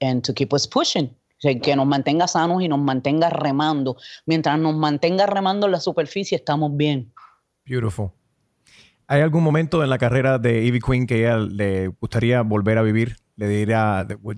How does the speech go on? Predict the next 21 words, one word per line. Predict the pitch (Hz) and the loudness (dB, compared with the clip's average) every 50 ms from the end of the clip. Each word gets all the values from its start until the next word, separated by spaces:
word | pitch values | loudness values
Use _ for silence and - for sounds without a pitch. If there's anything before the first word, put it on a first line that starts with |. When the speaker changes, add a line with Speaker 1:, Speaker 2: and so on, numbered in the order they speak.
| - _ _ _ _ _ _ _ _ _ | -12 _ _ _ _ _ _ _ _ _
Speaker 2:
le, | - - - - 113 113 113 | -20 -20 -18 -10 -8 -6 -4
le | 107 117 120 | 0 2 2
daría | 117 113 117 127 143 131 | 2 4 2 2 2 2
replay | 120 131 139 - - 135 139 143 143 131 - _ _ _ | 2 2 2 2 2 2 2 0 -2 -4 -8 _ _ _
algún | 110 110 110 127 | -2 0 2 2
momento | 127 120 120 123 131 123 - 127 117 | 4 4 2 2 0 0 0 0 0
de | 107 | 2
tu | 101 104 | 2 2
vida? | 104 113 117 117 - - _ _ _ _ | 2 0 0 -2 -4 -8 _ _ _ _
Speaker 1:
Ya. | 156 160 156 131 - _ _ _ _ _ _ _ _ _ _ _ _ _ _ _ _ _ - | -2 0 0 0 0 _ _ _ _ _ _ _ _ _ _ _ _ _ _ _ _ _ 0
Definitivamente, | 175 185 175 - 190 180 180 170 175 180 190 202 208 202 190 185 185 190 - 190 185 175 - - | 0 0 2 2 2 0 0 0 0 0 0 0 0 0 0 0 -2 0 0 2 0 0 0 0
definitivamente, | 160 156 156 - - 170 160 156 135 170 175 180 175 165 151 139 131 120 110 - 139 | 0 0 0 0 0 0 0 0 0 0 2 2 2 2 0 0 0 -2 -2 -2 -4
definitivamente. | 123 123 123 143 131 135 127 147 147 151 165 160 151 151 147 - 135 127 - | -4 -2 -2 -2 -2 -2 0 0 0 0 0 0 0 -2 0 0 -2 0 2
A | - 139 147 | 2 0 2
muchos, | 156 165 180 190 156 - - - - - - - - _ _ _ _ | 2 2 2 2 0 -2 -6 -6 -6 -8 -8 -10 -12 _ _ _ _
a | - 127 | -2 0
muchos. | 127 135 165 170 - - 113 98 - - - - _ _ _ _ - - - - _ _ _ - | 2 2 2 0 0 -2 -4 -6 -6 -10 -16 -20 _ _ _ _ -20 -20 -20 -20 _ _ _ 0
Pero | 180 175 175 175 175 170 | 2 4 4 4 2 2
un | 170 180 190 202 | 2 0 0 0
momento | 208 208 214 214 220 208 - 208 | 0 0 -2 -2 -2 0 0 0
muy, | 196 190 196 196 202 202 202 208 208 202 202 196 180 160 143 - - | 0 0 -2 -2 0 0 0 0 -2 0 0 0 0 0 -2 -4 -8